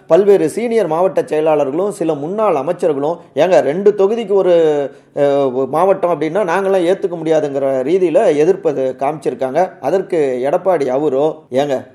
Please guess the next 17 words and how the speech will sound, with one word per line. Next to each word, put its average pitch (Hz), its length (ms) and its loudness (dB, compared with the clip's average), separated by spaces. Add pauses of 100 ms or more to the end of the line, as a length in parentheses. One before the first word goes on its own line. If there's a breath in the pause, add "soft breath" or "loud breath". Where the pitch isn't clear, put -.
(160)
விடுதலை 202 380 4
சிறுத்தைகள் 180 400 -2
கட்சியிலேயே 147 680 0 (100)
நூத்தி 214 280 -6
நாற்பத்தி 175 500 -4
நான்கு 143 320 -6
மாவட்டங்கள் 151 500 -4
வந்துட்டு 131 400 -4 (100)
பிரிக்கப்பட்டிருக்கு. 160 840 -2
அப்படி 165 340 -4
இருக்க 185 240 2
நம்ம 151 220 -4
எத்தனை 135 440 -2
ஆண்டுகள் 190 520 2
ஆட்சி 165 300 -2
பொறுப்புல 139 340 -2
இருந்திருக்கோம், 139 680 -2